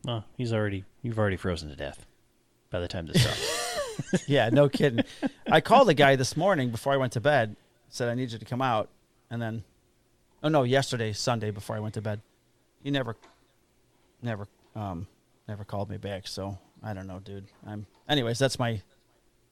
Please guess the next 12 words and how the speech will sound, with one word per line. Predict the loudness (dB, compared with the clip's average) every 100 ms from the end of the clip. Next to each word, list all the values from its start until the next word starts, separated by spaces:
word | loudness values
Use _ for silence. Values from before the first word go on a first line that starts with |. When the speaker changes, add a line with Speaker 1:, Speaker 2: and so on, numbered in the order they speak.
| _ _ _ -4
Speaker 2:
I | 0
got | 0 0
fucked | -2 -2
story | -4 -6 -6 -6
from | -6 -6
a | -8 _ _ _
H | -4 -4
vac | -6 -6
guy. | -8 -8 -10 _ _ _ _ _ _ _ _ _ -20 -20 _ _ _ _ -6
Speaker 1:
That | -2
sounds | 0 0
awful. | 0 0 -4